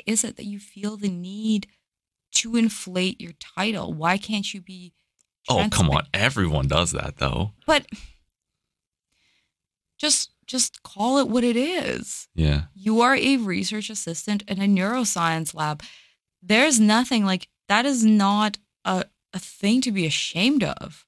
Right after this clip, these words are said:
Speaker 2: I, but I think it's less about shame and more about, again, establishing credibility. Like, for example
Speaker 1: But that's what you are. You have an undergrad degree.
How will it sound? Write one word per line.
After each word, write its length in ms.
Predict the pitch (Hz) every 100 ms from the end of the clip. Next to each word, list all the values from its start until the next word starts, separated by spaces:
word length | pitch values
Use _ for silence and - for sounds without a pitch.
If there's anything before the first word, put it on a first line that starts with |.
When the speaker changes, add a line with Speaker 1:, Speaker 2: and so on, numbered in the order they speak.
| _ _ _ -
Speaker 2:
I, 120 | 127
but 180 | 123 139
I 40 |
think 220 | 139 175
it's 160 | 185 -
less 200 | 113 -
about 360 | 113 113 107 -
shame 340 | - 107 113
and 100 | 90
more 200 | 87 98
about, 220 | 98 95
again, 260 | 104 104 107
establishing 840 | 73 - - 76 82 92 85 82 78
credibility. 800 | - 71 69 120 156 - - - - _ _
Like, 140 | 117
for 120 | 123 143
example 440 | 131 127 107 101
Speaker 1:
But 100 | 214
that's 180 | 247 -
what 100 | 339
you 180 | 339 294
are. 460 | 359 403 302 - -
You 160 | 214
have 120 | 269 294
an 100 | 302
undergrad 480 | 311 285 240 202
degree. 460 | 180 175 170 156